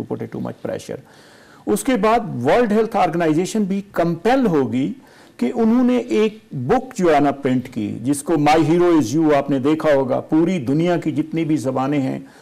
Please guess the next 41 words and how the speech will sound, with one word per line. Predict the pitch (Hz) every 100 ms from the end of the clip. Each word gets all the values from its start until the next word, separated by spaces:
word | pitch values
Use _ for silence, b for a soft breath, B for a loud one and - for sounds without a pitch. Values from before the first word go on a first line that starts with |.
| B
उसमें | 147 143 147
उसकी | 135 143
translation | 131 123 110 135 127 131
हुई | 117 123
है, | 113 113 B B B -
कि |
हम | 175 214
इन | 233
बच्चों | 208 - 240
को | 247
भी | 240
बताएं | 202 202 185
कि | 160
अब | 147 143 - -
आपने | 135 175 - 165 147 185
school | 233 - 151 170
में | 185 175
जाना | 135 139
है | 170 139 147 - - - _
तो | - 226 240 226
virus | 156 151 185 -
का | - 208
ख़तरा | - 170 190 185
लेके | 156 208 202 208
जाना | 151 131 110
है, | 110 -
so | -
you | 202
have | 190 190
to | 220 -
protect | 214 240 254 -
yourself। | 185 147 - - - - b b b b
So | -
now | 131 156 185
we | 175 190
are | 185
in | - 147
a | 143 120 113
different | 175 - 208 190
environment, | 185 170 165 165 170 190 202 B B B
different | 110 135 135 190